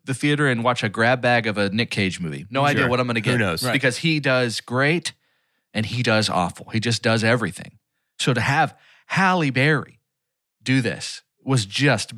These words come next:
Speaker 1: absolutely, absolutely wild.
Speaker 2: The whole
Speaker 3: Yeah.
Speaker 2: thing, and because it's Halle Berry, this is why it felt like that. It felt like an entire movie made with the same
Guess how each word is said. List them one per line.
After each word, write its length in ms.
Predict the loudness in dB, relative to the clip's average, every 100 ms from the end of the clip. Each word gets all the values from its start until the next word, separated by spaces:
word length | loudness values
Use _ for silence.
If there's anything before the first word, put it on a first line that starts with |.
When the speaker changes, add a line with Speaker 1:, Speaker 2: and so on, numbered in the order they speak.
| -18 _ 2
Speaker 1:
absolutely, 720 | 4 4 0 -4 -4 -8 -10 _ _ -2
absolutely 540 | 0 2 0 -6 -8 -12
wild. 240 | -18 -20 _ -4
Speaker 2:
The 120 | 0
whole 160 | 0 0
Speaker 3:
Yeah. 100 | 0
Speaker 2:
thing, 280 | 2 2 2
and 260 | 0 0
because 400 | -4 -4 -2 -2
it's 140 | -2 -2
Halle 260 | -2 0
Berry, 280 | 0 0 0
this 180 | -2 -6
is 100 | -6
why 160 | -2 -2
it 120 | -4 -2
felt 180 | 0
like 200 | 0 -2
that. 180 | -6 -4
It 100 | -4
felt 420 | -4 -4 0 0 2
like 200 | 0 2
an 100 | 0
entire 400 | 0 0 2 2
movie 640 | 2 2 2 0 -2 -4 -10 _ _ _
made 280 | -2 2 2
with 200 | 0 -2
the 120 | -4
same 680 | -6 0 2 2 0 -2 -6